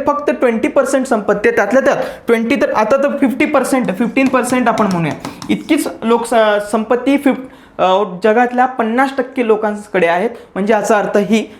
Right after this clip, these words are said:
गंभीर बाब आहे. संख्यात्मक नाही तर गुणात्मक आपल्याला वाढ करावं लागेल, इन्क्लुझिव्ह ग्रोथ करावं लागेल, त्याच्यासाठी आपल्याला प्रयत्न करणं आवश्यक आहे. या अनुषंगाने महत्त्वाचं असेल.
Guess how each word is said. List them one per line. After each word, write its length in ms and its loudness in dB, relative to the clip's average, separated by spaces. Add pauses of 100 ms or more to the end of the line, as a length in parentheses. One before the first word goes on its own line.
(220)
गंभीर 340 4
बाब 240 2
आहे. 460 -2 (200)
संख्यात्मक 760 2
नाही 360 0
तर 60 2
गुणात्मक 640 2
आपल्याला 280 0
वाढ 140 2
करावं 280 2
लागेल, 440 0
इन्क्लुझिव्ह 540 4
ग्रोथ 160 0
करावं 320 0
लागेल, 520 -2
त्याच्यासाठी 460 2
आपल्याला 280 2
प्रयत्न 340 -2
करणं 260 0 (160)
आवश्यक 400 0
आहे. 180 -2 (300)
या 100 4
अनुषंगाने 440 0 (180)
महत्त्वाचं 500 2
असेल. 220 2